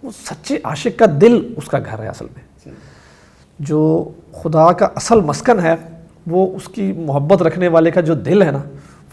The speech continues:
Speaker 1: वो उसका मस्कन है सर। ये मुझे यहाँ से लगा। और बुल्ले शाह का वो शेर भी याद आया कि "मंदिर टा दे, मस्जिद टा दे, टा दे जो कुछ टेंदा,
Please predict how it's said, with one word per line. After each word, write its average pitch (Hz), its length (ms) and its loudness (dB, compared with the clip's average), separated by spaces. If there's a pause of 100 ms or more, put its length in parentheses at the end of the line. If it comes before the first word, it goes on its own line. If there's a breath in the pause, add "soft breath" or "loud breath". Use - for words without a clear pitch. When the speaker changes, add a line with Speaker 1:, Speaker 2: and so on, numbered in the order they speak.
Speaker 1:
वो 262 80 -2
उसका - 240 -2
मस्कन - 300 -8
है - 120 -14
सर। - 340 -20 (540 soft breath)
ये 208 80 4
मुझे 160 260 0
यहाँ 139 200 0
से 147 120 -2
लगा। 139 220 4
और 143 260 0
बुल्ले 143 300 2
शाह 147 180 2
का 147 120 2
वो 147 240 -2 (560 soft breath)
शेर 165 200 2
भी 165 160 2
याद 139 180 6
आया 143 180 6
कि 147 140 -2
"मंदिर 147 540 2
टा 147 220 4
दे, 139 160 0
मस्जिद 135 460 -4
टा 131 120 0
दे, 120 180 0 (1000 soft breath)
टा 135 140 4
दे 165 180 2
जो 147 260 -2
कुछ 151 220 -4 (120)
टेंदा, 135 540 -4